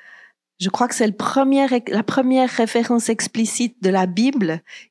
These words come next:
dans Deutéronome trente-deux, verset six, où il est dit, « Est-ce que le Seigneur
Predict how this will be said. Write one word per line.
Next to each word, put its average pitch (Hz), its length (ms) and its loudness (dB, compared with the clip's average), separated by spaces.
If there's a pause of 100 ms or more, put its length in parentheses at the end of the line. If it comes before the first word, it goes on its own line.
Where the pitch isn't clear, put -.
(240)
dans 180 140 2
Deutéronome 226 800 2
trente-deux, 214 560 2
verset 202 380 2
six, - 540 -2 (1040)
où 240 180 4
il 220 180 4
est 190 80 4
dit, « 214 540 0
Est-ce 185 180 0
que - 80 0
le 185 160 2
Seigneur 214 840 2